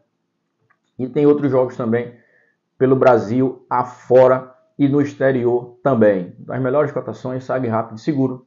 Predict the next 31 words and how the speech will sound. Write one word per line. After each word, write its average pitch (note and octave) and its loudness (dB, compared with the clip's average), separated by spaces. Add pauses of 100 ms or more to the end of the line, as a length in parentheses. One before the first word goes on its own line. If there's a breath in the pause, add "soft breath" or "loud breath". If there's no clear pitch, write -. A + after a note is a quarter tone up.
(420)
só - -4
na A#2 -2
Jogo A2 -2
de A2 -2
Ouro F#2+ 0
ponto F#2 -6
bet. F#2 -6 (280)
E C3+ -2
além, E3 4
torcedor, E3+ 0
você A3 -4
que - -12
tá C3+ -2
pegando B2+ 0
um A#2+ -4
domingão C3+ 0
agora, B2 2
vai A#2 -2
pra B2 -6
uma A#2+ 0
praia, A2 2 (340 loud breath)
tá A2+ -2
indo C3 0
almoçar B2 -2
com A#2+ -4
a A2+ -4
família, A#2 0 (240)
vai A2+ 0
dar C3+ 4
aquele B2 0
passeio B2 -4